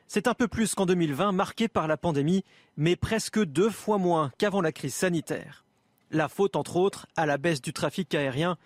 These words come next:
et au refus de laissez-passer consulaires par les pays d'origine, selon le ministère de l'Intérieur. Depuis le début du quinquennat d'Emmanuel Macron, jamais les acquisitions de nationalité française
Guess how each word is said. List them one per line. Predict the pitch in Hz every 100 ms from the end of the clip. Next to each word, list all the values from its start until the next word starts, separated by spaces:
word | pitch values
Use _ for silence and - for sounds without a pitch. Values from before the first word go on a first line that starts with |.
| - - -
et | 202
au | 196
refus | 170 202 - 247
de | 180
laissez-passer | 185 208 - 240 - 202 - 220
consulaires | - 208 - 170 151 147
par | - 156
les | 160
pays | 151 170 160
d'origine, | 151 147 127 156 190 - -
selon | - - 180 196
le | 220
ministère | 202 202 185 156 139
de | 147
l'Intérieur. | 156 147 139 120 - - _ _ _ _ _ _ - - - - -
Depuis | 143 151 - 160
le | 147
début | 156 156 170
du | 160
quinquennat | 160 160 156 165
d'Emmanuel | 156 151 139 135
Macron, | 127 - 190 196 - _ _ 131
jamais | 123 175 147 170 185 -
les | 151 165 147
acquisitions | 180 - 190 180 160 247 214
de | 156
nationalité | 175 175 175 165 180 202
française | - 208 - 151